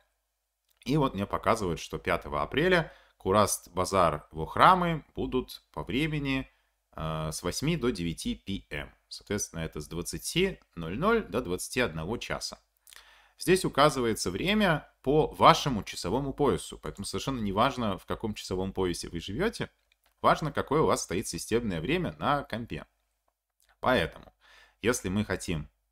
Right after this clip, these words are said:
играть в храмах Кураста, точно это решили,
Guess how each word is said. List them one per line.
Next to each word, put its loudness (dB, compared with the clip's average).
играть -2
в 0
храмах -4
Кураста, 0
точно -6
это -12
решили, -2